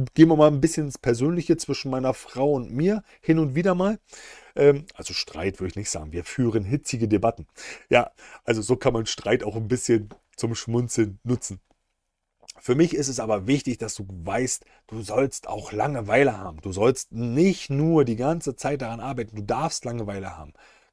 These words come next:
Gönn dir auch mal was. Das heißt nicht, Work-Life-Balance, darüber haben wir schon geredet. Mir geht's darum, dass du einfach mal auch wirklich Langeweile hast oder Spaziergänge nutzt. Ne? Geh joggen, Fahrrad fahren,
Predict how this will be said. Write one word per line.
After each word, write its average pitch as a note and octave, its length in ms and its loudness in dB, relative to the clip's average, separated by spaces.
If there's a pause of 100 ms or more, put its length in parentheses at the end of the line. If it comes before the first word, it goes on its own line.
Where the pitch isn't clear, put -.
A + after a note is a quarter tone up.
Gönn F3 300 6
dir D#3 300 4
auch C#3 260 4
mal G2 240 -6
was. - 320 -12 (320)
Das - 160 -8
heißt A2+ 220 2
nicht, C#3+ 300 -2
Work-Life-Balance, A#2 760 2 (1040)
darüber G#2 320 0
haben A#2 100 0
wir B2 60 -4
schon A#2 140 -6
geredet. G#2 380 -4 (220)
Mir A#2+ 180 0
geht's A#2+ 300 -2
darum, A2 380 -6 (380)
dass F#2+ 180 -8
du - 100 -6
einfach G#2+ 440 -10
mal F#2 220 -8
auch - 240 -14
wirklich - 400 -8
Langeweile A2 440 -4
hast - 240 -14 (420)
oder F#2+ 500 0 (320)
Spaziergänge G#2+ 800 0
nutzt. - 520 -8 (220)
Ne? A2+ 160 -4 (160)
Geh A2 140 4
joggen, A2 500 0
Fahrrad A2+ 380 -2
fahren, G#2 340 -6